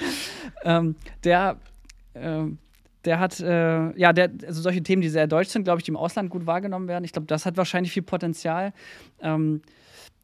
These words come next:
ich find's schwierig, also Dokumentarfilm ist zum Beispiel, glaub ich, sehr schwer, wenn, also dieser Rollstuhlfahrer, der funktioniert im tschechischen Untertitel zum Beispiel eben nicht mehr oder im englischen O-, Übertitel oder so, eben nicht so gut, weil, äh, du, es geht meistens ja gar nicht darum, was du sagst, sondern wie du's sagst, ne?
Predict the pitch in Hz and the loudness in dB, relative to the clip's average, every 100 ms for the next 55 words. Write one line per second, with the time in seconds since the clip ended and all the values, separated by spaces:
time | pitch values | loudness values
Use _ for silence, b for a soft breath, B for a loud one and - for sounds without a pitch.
0 | _ 160 - 180 - 226 208 175 175 190 | _ -8 -6 -4 -2 0 0 0 0 0
1 | 175 185 196 240 214 214 196 190 185 185 | 0 2 2 2 0 0 0 -2 -4 -4
2 | 196 185 - 165 175 208 202 185 - 160 | -6 -6 -6 -4 0 0 0 -2 -4 -4
3 | 160 160 156 175 - 185 - 180 185 165 | -2 0 2 2 2 -4 0 0 2 0
4 | 160 - 175 - 185 202 160 - 175 175 | -4 0 -2 2 0 2 -4 -2 -2 -2
5 | 190 190 180 160 170 156 165 151 - - | -2 -2 -2 -2 -2 -2 0 -2 -4 -12
6 | 156 156 156 143 156 143 170 180 - 165 | -8 -6 -6 -4 -4 -2 0 0 0 -4
7 | 127 175 202 180 165 165 156 160 151 - | -4 -8 -6 -6 -6 -6 -6 -6 -8 -2
8 | 175 190 190 170 170 220 185 165 170 170 | 2 2 2 0 4 2 2 4 4 4
9 | B B B B B - 170 160 156 156 | B B B B B -8 0 2 2 0
10 | 160 180 175 208 180 185 208 185 165 170 | -6 -4 0 2 4 2 2 2 2 2
11 | 170 147 143 151 170 - 214 180 175 165 | 0 -2 -2 -2 -2 0 0 2 0 0
12 | 156 139 160 170 147 147 143 170 - 156 | -2 0 2 2 2 -2 -6 -8 -6 -4
13 | 175 | -4